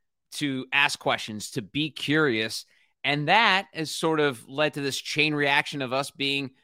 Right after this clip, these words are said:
poor listeners and being bad at conversations because we just lack this sort of s-, gene <laughs> that makes us curious and want to know more about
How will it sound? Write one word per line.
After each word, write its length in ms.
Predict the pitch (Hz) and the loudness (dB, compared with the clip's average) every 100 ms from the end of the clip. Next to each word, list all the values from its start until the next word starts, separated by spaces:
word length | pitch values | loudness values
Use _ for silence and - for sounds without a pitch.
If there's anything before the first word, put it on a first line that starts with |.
| _ _ - | _ _ -4
poor 240 | 143 175 | 0 2
listeners 680 | 180 143 143 143 170 165 - - | 2 0 2 2 0 -4 -10 -2
and 360 | 135 131 135 | 0 0 -2
being 240 | 120 139 131 | -2 -2 0
bad 260 | 120 127 | 2 2
at 80 | 139 | 0
conversations 760 | - 135 120 - 156 170 131 107 | 0 0 0 -2 -2 0 -2 -4
because 460 | 127 - 131 - - _ _ _ _ | -4 0 0 0 -10 _ _ _ _
we 200 | 110 139 | -4 -4
just 420 | - - 156 - _ _ _ _ 220 _ _ | -4 -4 -4 -6 _ _ _ _ _ _ _
lack 440 | 131 123 139 160 - | -12 -4 0 -2 -2
this 300 | 135 135 - | 2 2 2
sort 500 | - - - 151 143 | -2 -2 0 2 4
of 220 | 127 107 _ _ _ _ _ _ | 2 -2 _ _ _ _ _ _
s-, 220 | - - 123 | -14 -12 -6
gene 640 | - 143 185 160 135 127 120 - - | -2 2 4 4 2 -2 -2 -2 -2
<laughs> 220 | 165 208 | -4 0
that 160 | 160 135 | 2 2
makes 320 | 147 165 - | 4 2 2
us 120 | 151 | -4
curious 520 | - - 165 156 143 - | -4 -2 2 4 2 2
and 140 | 139 139 | -2 2
want 180 | 147 | 0
to 100 | - | 0
know 180 | 143 135 | 0 0
more 240 | 131 143 143 | 2 4 6
about 320 | 120 120 | 6 6